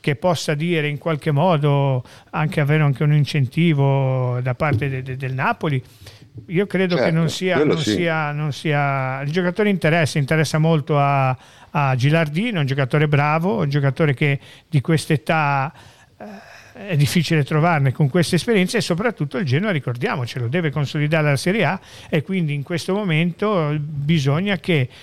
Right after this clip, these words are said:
Speaker 1: si vada dietro quelle che sono le richieste dell'allenatore. Se l'allenatore ha espressamente richiesto questo nome, vorrà dire che se poi il Genoa farà bene e manterrà la categoria come tutti speriamo e come tutti ci auguriamo,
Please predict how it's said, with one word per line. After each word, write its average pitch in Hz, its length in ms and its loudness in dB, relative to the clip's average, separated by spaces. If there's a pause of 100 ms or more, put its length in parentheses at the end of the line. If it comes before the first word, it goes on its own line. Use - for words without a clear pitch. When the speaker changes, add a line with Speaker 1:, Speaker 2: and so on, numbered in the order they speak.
(140)
Speaker 1:
si - 180 -2
vada 143 400 2
dietro 147 400 0
quelle 147 200 -2
che 143 80 0
sono 156 240 2
le 139 120 4
richieste 139 500 0
dell'allenatore. 156 800 -2
Se 165 140 -4
l'allenatore 147 440 -2
ha - 20 0
espressamente 156 560 -4
richiesto 147 400 -4
questo 147 320 -6
nome, 165 280 -2 (380)
vorrà - 160 -8
dire 180 320 0
che 151 560 0
se - 160 -4
poi 196 300 2
il 151 80 -2
Genoa 202 240 -2
farà 180 240 -2
bene 147 400 0
e 127 40 -2
manterrà 165 380 -2
la 170 100 2
categoria 165 440 -2
come 143 180 0
tutti 175 240 -4
speriamo 170 440 0
e - 20 -8
come 139 180 -2
tutti 156 240 -12
ci - 80 -8
auguriamo, 190 540 -2